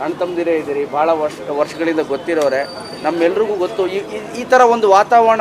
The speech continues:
ನೋಡಿ ತುಂಬ ವರ್ಷಗಳಾಗಿತ್ತು. So ಈ ಥರ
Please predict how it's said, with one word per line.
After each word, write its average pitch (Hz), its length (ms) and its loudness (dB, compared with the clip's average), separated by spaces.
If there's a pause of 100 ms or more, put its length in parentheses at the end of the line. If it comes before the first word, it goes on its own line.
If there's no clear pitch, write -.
ನೋಡಿ 202 600 2
ತುಂಬ 208 140 -2
ವರ್ಷಗಳಾಗಿತ್ತು. 175 840 -2 (560)
So 180 140 0
ಈ 180 160 -8
ಥರ 214 340 6